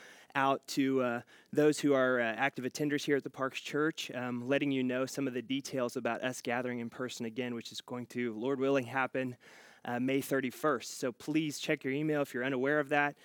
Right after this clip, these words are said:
Uh, check our updates as we'll continue to give you information, uh, that way as well, and make sure that you select a worship time, uh, for us.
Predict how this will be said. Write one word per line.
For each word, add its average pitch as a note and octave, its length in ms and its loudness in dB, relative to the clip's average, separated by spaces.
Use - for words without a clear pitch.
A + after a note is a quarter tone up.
Uh, A#2+ 140 -2
check D#3 260 -2
our C3 120 2
updates C#3 520 0
as A2+ 100 -8
we'll C3 140 -2
continue C#3 480 -6
to B2 80 -6
give B2+ 220 -6
you B2 100 -4
information, B2 720 -6
uh, A#2 220 -2
that B2 260 0
way A#2 280 -2
as A#2 200 -8
well, A#2 300 -2
and A2+ 120 -4
make A#2+ 160 -6
sure A#2+ 220 -4
that G#2+ 140 -6
you A2+ 120 -8
select B2 600 -2
a A2+ 140 -2
worship A2+ 420 -6
time, A2 420 -8
uh, G#2 140 -8
for G#2+ 320 -8
us. - 300 -12